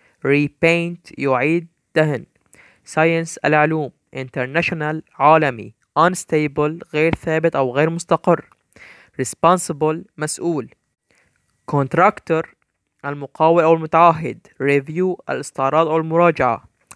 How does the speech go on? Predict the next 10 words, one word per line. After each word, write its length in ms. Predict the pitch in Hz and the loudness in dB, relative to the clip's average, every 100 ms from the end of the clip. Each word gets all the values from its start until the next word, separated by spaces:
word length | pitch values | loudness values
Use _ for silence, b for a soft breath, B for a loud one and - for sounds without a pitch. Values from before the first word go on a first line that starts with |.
| - | -6
Acceptance 960 | - - 190 185 _ 165 165 175 - - | -6 -4 -4 -4 _ -4 -4 -4 -10 -2
الموافقة 600 | 147 139 143 160 170 - | -2 0 2 2 0 2
أو 100 | 160 | 4
القبول. 540 | 160 - 156 165 156 - - _ | 2 0 -2 -2 -2 -4 -12 _
Away 580 | 131 131 156 165 170 170 160 | -4 2 4 4 2 -4 -4
بعيد. 400 | 147 151 156 131 _ _ b b 139 | 0 0 0 -4 _ _ b b -16
Ensure 600 | 139 135 180 175 175 - | -10 -6 -2 2 0 -2
يؤكد 540 | 147 143 - - 156 | -2 0 0 -4 0
أو 140 | 147 156 | 2 4
يضمن. 440 | 165 156 131 120 | 2 0 -8 -8